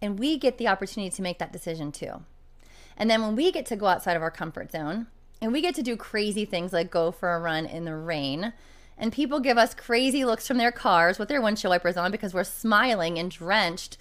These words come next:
we feel and realize that our limits aren't what we thought they were. We are not as out of control of our environment as we think. Things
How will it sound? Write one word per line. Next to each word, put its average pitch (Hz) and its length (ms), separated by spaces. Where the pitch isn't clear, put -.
we 247 180
feel 196 680
and 220 220
realize 214 600
that 170 240
our 226 240
limits 226 640
aren't 190 240
what 180 260
we 170 100
thought 147 280
they - 140
were. - 240
We 240 140
are 254 100
not 247 540
as 170 440
out 185 200
of 180 160
control 170 720
of 190 120
our 170 200
environment 175 640
as 165 160
we 165 140
think. - 520
Things 269 300